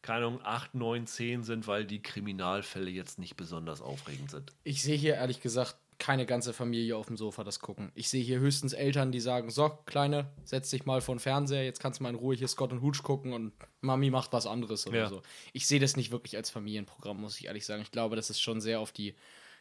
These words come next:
Speaker 2: Kleinen zugeschnitten, auf die Generation, "Oh, guck mal, der süße Hund", und die das dann halt deshalb gucken. Man weiß ja jetzt schon, dass die das auf den Thumbnails und so alles mit dem Hund aufmachen werden und so. Also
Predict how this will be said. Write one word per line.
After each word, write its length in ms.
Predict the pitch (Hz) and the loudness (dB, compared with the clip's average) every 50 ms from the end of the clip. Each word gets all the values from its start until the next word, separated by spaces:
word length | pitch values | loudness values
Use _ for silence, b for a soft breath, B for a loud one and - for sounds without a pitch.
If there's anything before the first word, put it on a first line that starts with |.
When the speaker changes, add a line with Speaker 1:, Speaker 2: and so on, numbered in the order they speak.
| B B | B B
Speaker 2:
Kleinen 420 | - 151 156 160 160 160 156 143 | 6 10 10 10 10 10 6 6
zugeschnitten, 720 | 139 - - 156 147 135 139 135 - 143 139 143 139 139 139 | 6 4 4 4 4 4 4 4 4 4 2 2 2 2 0
auf 120 | 135 131 | 0 -2
die 160 | - - 139 | 0 -2 0
Generation, 760 | 139 147 143 143 127 139 139 - - - 151 147 143 143 147 147 | 4 6 6 8 6 6 4 4 2 4 6 4 4 4 2 2
"Oh, 480 | - 208 226 240 247 254 254 254 254 247 240 | 6 8 8 10 10 8 6 6 4 2 2
guck 200 | - 254 233 - | -2 -6 -2 -2
mal, 160 | 240 247 254 | -2 0 4
der 140 | 220 226 233 | 4 4 4
süße 540 | 208 - 233 233 220 - - 247 240 220 208 | 4 2 2 2 2 4 4 4 4 4 6
Hund", 400 | 240 247 240 240 233 233 220 - | 6 6 8 8 6 4 4 2
und 120 | 175 147 | 0 0
die 60 | 156 | 4
das 180 | 143 131 131 - | 4 4 4 2
dann 160 | 113 104 104 | -2 -4 -4
halt 200 | 110 92 - - | -4 -6 -4 -4
deshalb 360 | 90 90 - - 85 - - | -2 -2 -2 -4 -6 -8 -10
gucken. 220 | - - 80 - - - | -12 -12 -12 -12 -10 -2
Man 160 | - 143 139 | 2 6 10
weiß 160 | 147 185 180 - | 12 12 12 12
ja 80 | 185 | 10
jetzt 220 | 165 170 185 180 - | 10 10 10 8 6
schon, 180 | - 170 160 | 4 6 6
dass 140 | 156 151 151 | 6 4 4
die 80 | 156 147 | 6 6
das 160 | 147 139 156 | 6 6 6
auf 100 | 147 139 | 2 4
den 140 | 151 139 135 | 4 4 4
Thumbnails 640 | 139 - 151 160 156 165 147 139 139 135 135 - | 8 8 6 6 6 6 8 8 10 10 8 6
und 80 | 151 131 | 4 2
so 120 | - 127 | 2 2
alles 240 | 90 107 143 135 135 | 4 4 4 4 4
mit 140 | 139 127 131 | 2 2 2
dem 160 | 131 117 110 110 | 2 0 2 0
Hund 200 | 117 113 113 - | -2 -2 0 0
aufmachen 500 | 90 107 104 - 110 98 - - 92 92 | -2 -2 -2 -4 -6 -6 -6 -8 -10 -10
werden 300 | 98 90 95 - 90 - | -10 -10 -10 -12 -12 -14
und 160 | - - - | -12 -12 -10
so. 100 | 73 71 | -10 -10
Also 240 | - - 98 98 | -10 -10 -10 -10